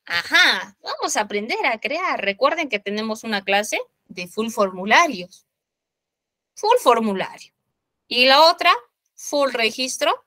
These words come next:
lo que es a través de código. ¿Ya? Les voy a enseñar este cuadrito, de dónde sacamos estos, pero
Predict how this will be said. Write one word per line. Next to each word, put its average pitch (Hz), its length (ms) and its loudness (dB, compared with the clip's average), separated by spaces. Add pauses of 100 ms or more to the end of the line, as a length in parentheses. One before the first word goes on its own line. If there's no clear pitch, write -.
(160)
lo 190 240 -12
que 208 220 4
es - 220 -6 (200)
a 185 160 -10
través 185 280 -4
de 175 120 -14
código. - 420 -20 (480)
¿Ya? 247 240 4 (340)
Les 208 160 -6
voy 208 120 2
a 220 40 4
enseñar 233 640 2 (280)
este 202 360 -2
cuadrito, 269 840 2
de 220 140 -2
dónde 202 240 -8
sacamos 190 520 -10
estos, 285 420 -2
pero - 380 0